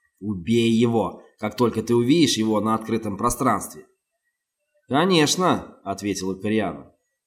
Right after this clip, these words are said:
Она забросила за плечо осколочное ружье и зарядила огромный огнемет, который был привязан к ее левому предплечью. Если Руисав будет стоять неподвижно и позволит ей стрелять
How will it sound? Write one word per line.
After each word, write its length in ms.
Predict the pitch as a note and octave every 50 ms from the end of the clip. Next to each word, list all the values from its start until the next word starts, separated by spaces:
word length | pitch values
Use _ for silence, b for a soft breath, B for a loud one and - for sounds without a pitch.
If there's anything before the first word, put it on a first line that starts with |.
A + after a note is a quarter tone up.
| _ _ _ _ _ _ _ _ _
Она 260 | - D3+ D#3+ D3+ C#3+
забросила 480 | C#3 C3+ C3 C#3+ C#3 B2+ C3 C3 C3
за 120 | B2+ B2+ B2+
плечо 320 | B2+ C3+ C3 - F3+ D#3+
осколочное 580 | B2+ - - A2+ A2+ A2 A2 G#2+ A2 A2+ A#2+ A#2+
ружье 480 | A#2 C3 C3 C3 B2 G#2 F2 C#2 B B B B B B B -
и 80 | -
зарядила 520 | D#3 E3 F#3 F#3 F#3 F3+ G3+ G#3+ F#3+ D3+ B2
огромный 640 | A2+ A#2+ A#2+ B2 A#2+ A#2 A2+ A2+ A2+ A2 G#2+ G#2+
огнемет, 600 | G2 F#2+ G#2+ B2 A#2 B2 B2+ A#2+ G#2 E2+ D2+ - - - _ _ _ _ _ - -
который 300 | E3 - E3 D3 C3+ B2
был 180 | B2 B2 A#2+
привязан 500 | A#2+ A#2 A#2+ A#2+ C3 C3 B2 A#2 G#2+ G2
к 60 | -
ее 220 | - G2+ G2+ G2+ G2
левому 480 | G2 G2+ G2 F2+ F2+ F2+ F#2 F2+ E2
предплечью. 680 | - G2 G2+ G2 - G#2 G#2 G2 F2 D2+ - - - - - _ _ _ _ _ _ _ _ _ _ _ _ _ _ _ _ _ _ -
Если 340 | - D3+ D#3 D#3 - C3+ C3+
Руисав 640 | B2+ C3 C3 B2+ B2 B2+ C3+ C3 B2+ A2+ G#2 F#2+ G#2
будет 200 | A2 A2 A2 A2
стоять 360 | A2 A2+ A2 A2 G#2+ G2 -
неподвижно 640 | G#2 F#2+ A2 A2+ A#2 B2+ D#3+ F3 D#3 A#2+ G#2+ G2 G2
и 60 | F#2+
позволит 500 | A2 A2 G#2+ G#2+ A2 A2 G#2 G2+ - -
ей 160 | G2 G2 F#2
стрелять 540 | - - A2+ B2 D3 F3+ G3 D#3+ - -